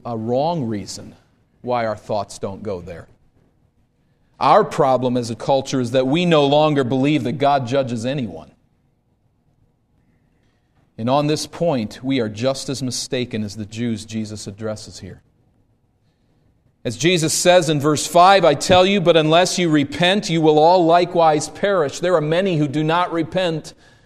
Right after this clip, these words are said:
and there are many who will perish. As Jesus insists in verse three, tragic events prophesy the divine judgment that will fall upon everyone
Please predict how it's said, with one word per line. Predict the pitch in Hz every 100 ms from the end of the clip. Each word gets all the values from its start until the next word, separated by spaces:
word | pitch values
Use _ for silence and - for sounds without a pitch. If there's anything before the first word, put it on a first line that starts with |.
| _ -
and | 131
there | 143
are | 143
many | 143 160 143
who | 135 135
will | 139 147 127 131 - -
perish. | 160 127 104 - - _ _ _ _ _ _ _ _ _ _ _ _
As | - 113
Jesus | 117 180 165 156
insists | 156 - 196 185 -
in | 147
verse | 151 170 -
three, | - 190 156
tragic | - 180 175 165 165
events | 135 165 180 - - -
prophesy | - 208 233 233 180 - 160 143 135
the | 147
divine | 147 143 175 185 151
judgment | 175 165 165 170 160
that | 175
will | 170
fall | 165 170 165
upon | 175 202 196
everyone | 220 262 226 156 135 107